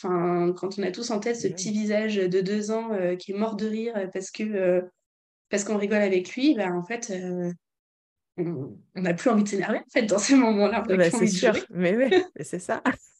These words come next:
Speaker 2: <laughs> Donc c'est
Speaker 1: Et
Speaker 2: apaisant
Speaker 1: je
Speaker 2: pour
Speaker 1: trouve ça
Speaker 2: tout le monde.
Speaker 1: génial. Mmh. C'est ça.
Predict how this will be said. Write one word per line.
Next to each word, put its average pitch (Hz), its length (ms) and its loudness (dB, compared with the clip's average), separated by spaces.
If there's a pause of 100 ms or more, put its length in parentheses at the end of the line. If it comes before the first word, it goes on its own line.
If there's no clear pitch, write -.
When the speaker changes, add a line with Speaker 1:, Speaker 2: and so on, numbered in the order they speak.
(100)
Speaker 2:
<laughs> - 1300 -2
Donc 175 140 0
c'est 180 120 0
Speaker 1:
Et 175 40 6
Speaker 2:
apaisant 175 320 6
Speaker 1:
je 202 40 -2
Speaker 2:
pour 175 100 -6
Speaker 1:
trouve 165 40 -8
ça 285 120 -2
Speaker 2:
tout 262 60 0
le - 0 -
monde. 240 120 0
Speaker 1:
génial. 226 240 -4 (640)
Mmh. 240 280 -4 (1080)
C'est - 180 -8
ça. 208 260 -8